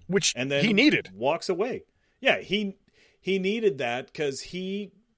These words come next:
Speaker 2: he still is so inexperienced. He doesn't know what the fuck he's supposed, he know he, he knows he wants to fucking have sex.
Speaker 1: Yeah.
Speaker 2: But he doesn't know.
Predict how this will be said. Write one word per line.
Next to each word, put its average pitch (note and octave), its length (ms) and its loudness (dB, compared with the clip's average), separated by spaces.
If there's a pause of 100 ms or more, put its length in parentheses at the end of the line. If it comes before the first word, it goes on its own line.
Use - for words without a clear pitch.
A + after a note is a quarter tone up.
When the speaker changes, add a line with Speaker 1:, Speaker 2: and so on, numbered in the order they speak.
(420)
Speaker 2:
he F3+ 240 -12
still F#3 480 -2
is C3 160 -6
so D3 240 -4
inexperienced. B2 720 -8
He C3 80 -6
doesn't A#2 260 -8
know G#2+ 140 -10
what B2 560 -8 (120)
the C3 160 -10
fuck - 360 -10
he's - 240 -12
supposed, A2 500 -10 (880)
he E3 180 -8
know E3 240 -4
he, D3 320 -8
he D3 200 -12
knows C3+ 360 -2
he B2+ 100 -8
wants A2+ 380 -10
to A2 80 -12
fucking G#2+ 320 -12
have F#2+ 180 -12
sex. - 400 -10
Speaker 1:
Yeah. D3+ 160 4 (220)
Speaker 2:
But B2 140 -4
he C3+ 120 -6
doesn't C3+ 460 -2
know. A#2 600 -2